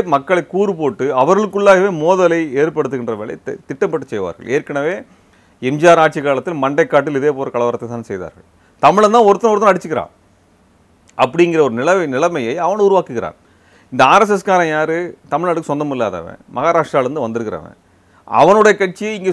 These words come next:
தூக்கி சுமந்து கொண்டிருக்கக்கூடிய பாரதிய ஜனதா கட்சியினர், அதனோட தலைவராக இருக்கக்கூடிய அண்ணாமலை போன்றவர்கள் எல்லாம் தமிழினத்தை காட்டிக் கொடுக்கக்கூடிய ஒரு நபர்களாக வாழ்கிறார்கள். இவர்கள் வந்து இங்கேக்குள்ள ஒரு மோதலை உருவாக்கக்கூடிய வேலையை அவர்கள் செய்கிறார்கள். அப்ப நம்ம மணிப்பூர்ல இருந்து நம்ம கற்றுக்கொள்வதற்கு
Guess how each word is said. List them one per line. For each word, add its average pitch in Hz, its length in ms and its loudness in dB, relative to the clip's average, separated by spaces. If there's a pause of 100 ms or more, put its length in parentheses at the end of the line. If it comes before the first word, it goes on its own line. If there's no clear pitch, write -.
(120)
தூக்கி 170 240 -10
சுமந்து 165 280 -4
கொண்டிருக்கக்கூடிய 120 600 -6 (720)
பாரதிய 151 240 6
ஜனதா 127 300 0
கட்சியினர், 90 420 -14 (460)
அதனோட 143 280 2
தலைவராக 147 320 6
இருக்கக்கூடிய 107 300 -2
அண்ணாமலை 151 460 -4
போன்றவர்கள் 101 440 -4
எல்லாம் 139 300 -6
தமிழினத்தை 196 580 0
காட்டிக் 151 280 2
கொடுக்கக்கூடிய 117 520 -12 (340)
ஒரு 110 160 -8
நபர்களாக 131 540 -4
வாழ்கிறார்கள். 95 460 -8 (580)
இவர்கள் 262 300 4
வந்து 226 200 4
இங்கேக்குள்ள 190 380 0
ஒரு 151 120 -6
மோதலை 160 320 4
உருவாக்கக்கூடிய 117 540 -6
வேலையை 101 220 -8 (540)
அவர்கள் 156 320 -8
செய்கிறார்கள். 92 400 -12 (400)
அப்ப 170 200 0
நம்ம 123 140 -2
மணிப்பூர்ல 185 380 2
இருந்து 196 160 -4
நம்ம 156 160 -6
கற்றுக்கொள்வதற்கு 160 720 -2